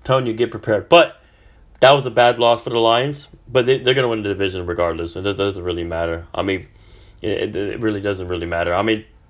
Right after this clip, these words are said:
people could say, "Well, you know, y'all, y'all almost lost to the Bears," and yada, yada, yada, and, and whatever, right? But listen, I, I just feel like the Lions get out coach. Um, we know, and I, I just want to tell Lion fan, we know what Goff is.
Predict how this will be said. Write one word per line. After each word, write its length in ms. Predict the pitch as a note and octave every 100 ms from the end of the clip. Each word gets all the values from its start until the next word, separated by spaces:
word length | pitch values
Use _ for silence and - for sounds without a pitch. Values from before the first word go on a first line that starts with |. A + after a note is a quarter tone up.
| -
people 240 | B2+ A#2+
could 140 | A#2 A2
say, 160 | A#2
"Well, 480 | A2 A2+ A2+ G#2+ - - - - -
you 100 | A2
know, 200 | A2 G#2
y'all, 420 | G#2+ A#2 A#2 B2
y'all 220 | A#2 A#2
almost 320 | G2 A2 G#2+
lost 200 | G#2+ G#2+
to 60 | G#2
the 80 | F#2+
Bears," 420 | G2+ G#2 G#2 G#2
and 140 | G2
yada, 200 | G2+ G2+
yada, 220 | G2+ G2+ G2
yada, 300 | G2 F#2+ F#2+
and, 240 | F2+ - -
and 280 | - - - -
whatever, 440 | F#2 D#2+ D2+ D2+ _ _
right? 280 | - F#2 - _ - - -
But 320 | C3 C3 B2 _ _ _ - _ -
listen, 240 | F3 A#2+
I, 280 | F#2 F#2 F2 C#3+
I 80 | C#3
just 180 | D3
feel 100 | -
like 120 | D3+ C3+
the 60 |
Lions 260 | B2+ C3 A#2
get 140 | A#2+
out 160 | A2+ A2+
coach. 400 | A2+ A2 G#2+ - -
Um, 400 | G#2+ G#2+ G#2 G#2
we 80 | A2+
know, 160 | A#2 A2+
and 260 | A2 A2
I, 220 | F2 A2
I 40 | A#2+
just 140 | B2
want 140 | C3 A2+
to 40 |
tell 200 | A#2+ A#2
Lion 260 | A#2 A#2 G#2
fan, 240 | G#2 G#2+
we 80 | A2+
know 160 | A#2+
what 140 | A#2 A2
Goff 260 | G#2+ G#2+
is. 340 | G2+ F#2 D2+